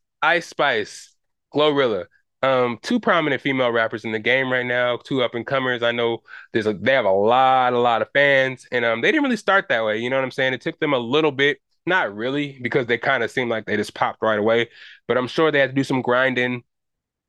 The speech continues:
and it took a little bit for 'em to even get to the bubbling stage. So once they do make it to the bubbling stage, I feel like they, they start to feel themselves, and that's, and that's, and that's warranted. You know what I'm saying? You work hard to get where you are, especially as a celebrity. It's hard to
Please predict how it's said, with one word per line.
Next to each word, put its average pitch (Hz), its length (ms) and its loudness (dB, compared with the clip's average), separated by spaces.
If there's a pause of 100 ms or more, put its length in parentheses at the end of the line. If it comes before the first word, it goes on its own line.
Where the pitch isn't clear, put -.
(180)
and 165 100 0
it 160 120 0
took 180 200 0
a 160 60 0
little 151 200 2
bit 139 240 -2
for 131 120 0
'em 131 100 0
to 123 60 -4
even 127 220 -4
get 127 180 -6
to 135 80 -4
the 113 240 0 (240)
bubbling 120 500 2
stage. 101 460 -2
So 104 320 -2 (240)
once 147 220 0
they 151 120 0
do 151 160 0
make 143 160 0
it 127 80 -8
to 151 60 -6
the 131 100 0
bubbling 123 400 0
stage, 120 340 -2
I 107 60 -2
feel 120 160 -6
like 110 260 -2
they, 120 320 -4
they 120 80 -4
start 156 220 -2
to 165 80 -2
feel 131 140 -4
themselves, 117 360 -2
and 127 120 -2
that's, 135 300 -2
and 123 180 -2
that's, - 380 -2 (420)
and 117 140 -2
that's 123 260 0
warranted. 104 540 0
You 107 100 -4
know 117 60 0
what 113 60 0
I'm 113 80 -4
saying? 123 180 -4
You 127 80 0
work 131 220 0
hard 127 180 0
to 113 60 -6
get 110 120 -4
where 113 120 0
you 113 140 -2
are, 107 100 2
especially 117 400 -4
as 107 80 -8
a - 20 -12
celebrity. 127 580 -2 (240)
It's 113 140 -2
hard 123 300 2
to 110 420 2